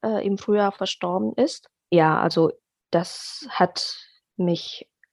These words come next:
sehr umgehauen, sehr traurig gemacht. Ähm, also ich war wie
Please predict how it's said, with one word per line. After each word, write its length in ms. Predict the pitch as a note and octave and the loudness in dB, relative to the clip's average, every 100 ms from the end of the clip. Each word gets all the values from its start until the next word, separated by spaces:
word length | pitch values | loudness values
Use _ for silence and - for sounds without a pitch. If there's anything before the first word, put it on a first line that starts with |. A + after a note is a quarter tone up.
| - | -6
sehr 540 | - F#3 E3+ E3 - - | 4 6 6 2 -2 0
umgehauen, 720 | G3 F3 E3+ E3 E3+ F3 F3+ _ _ _ _ | 2 4 4 4 4 2 -4 _ _ _ _
sehr 480 | - - F3 F3 - | -2 6 8 8 4
traurig 560 | - D#3+ E3 F#3+ F#3+ - | -2 2 4 4 2 0
gemacht. 480 | E3+ D#3+ - - - | 0 0 -2 -10 -8
Ähm, 420 | F3 E3 D#3+ D#3+ - | -4 -4 -4 -6 -8
also 200 | E3 - | -6 -8
ich 240 | - - | -8 -4
war 240 | E3 D#3+ F3+ | 0 0 0
wie 540 | E3 D#3+ E3 - - | -2 0 -2 -4 -10